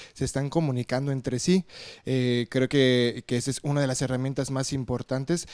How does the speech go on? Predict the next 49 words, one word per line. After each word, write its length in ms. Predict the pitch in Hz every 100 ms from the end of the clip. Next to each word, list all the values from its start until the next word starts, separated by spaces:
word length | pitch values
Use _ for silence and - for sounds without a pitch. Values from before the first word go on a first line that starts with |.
| -
que 120 | - 135
te 100 | 127
pueden 300 | - 143 156
apoyar 360 | - 123 135
a 80 | 139
ti, 360 | - 151 220 -
eh, 340 | - 120 117 113
finalmente 640 | - 127 143 139 147 143
a 40 | 160
que 140 | 120
puedas 300 | - 139 147
comenzar 420 | - 120 117 127
a 60 | 135
fluir 360 | 127 120 147
en 100 | 160
relación 540 | 123 113 110 - 170 -
a, 220 | - 143 175 - - - -
eh, 400 | 127 123 123 123
los 180 | 127 123
puntos 420 | - 151 165 175
que 120 | -
tú 100 | - 143
quieres 240 | 147 131
llegar, 300 | 113 107 156
los 180 | 160 135
alcanzables 600 | 123 113 113 139 151 156
que 80 | 131
estás 280 | - 123 -
teniendo, 440 | 117 135 156 160
las 260 | 143 123 -
estrategias 240 | 120 113 - 147 160 175
que 60 | -
estás 200 | 135 139
plantándote 720 | - 127 113 139 156 - 220 - - -
para 160 | 135 131
que 100 | 131
finalmente 580 | 131 127 139 139 139 147
puedas 340 | 135 135 139
comenzar 400 | 127 110 107 123
a 60 | 127
tener 280 | 117 123
resultados 560 | 131 123 113 107 143 147
entre 220 | 117 151
el 120 | 120
corto 360 | - 143 160 170
y 60 | 135
el 100 | 113
mediano 400 | 113 131 131 -
plazo, 360 | 135 139 208